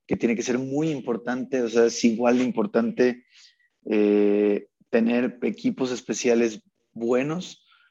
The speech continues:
para cubrir con las tres facetas de, del deporte, ¿no? O sea, con, con, para complementar tu ofensiva y defensiva, ¿no?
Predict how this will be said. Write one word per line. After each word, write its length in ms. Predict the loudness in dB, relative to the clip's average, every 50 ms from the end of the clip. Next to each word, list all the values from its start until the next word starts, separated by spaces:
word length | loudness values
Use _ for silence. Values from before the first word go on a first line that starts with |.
| _ _ _ _ _ _ _ _ _ _ _
para 640 | -2 0 2 2 2 2 2 0 -2 -4 -8 _ _ -20 -4
cubrir 520 | 2 2 2 4 4 4 4 2 2 2
con 180 | 0 -2 -2 -2
las 180 | -2 -6 -6
tres 280 | -4 0 0 0 -2 -4
facetas 580 | -8 -8 -8 -4 -6 -6 -4 -2 -4 -4 -4 -4
de, 260 | -6 -8 -8 -10 _ _ _ _
del 320 | -12 -6 -4 -2 -2 0
deporte, 520 | -2 -2 -4 -4 -4 -2 -2 -2 -4 -8 -8
¿no? 300 | -6 -6 -4 -4 -4 -4
O 60 | -4
sea, 180 | 0 0 0 0
con, 340 | 0 -2 -2 -2 -2 -4 -8 -18 -20 -20 -20 _ _ _ _
con, 840 | -2 0 0 2 2 0 0 0 -2 -2 -2 -2 -4 -4 -6 -8 _ _ _ _ _ _ -16 -12 0
para 200 | 2 4 4 4
complementar 720 | 2 0 0 2 2 4 4 4 0 2 4 4 4 6 4
tu 60 | 0
ofensiva 500 | -2 -2 -2 -4 -4 0 2 2 2 2
y 80 | 2 0
defensiva, 580 | -4 -6 -6 -12 -10 -8 -6 -8 -6 -6 -8
¿no? 220 | -10 -12 -12 -14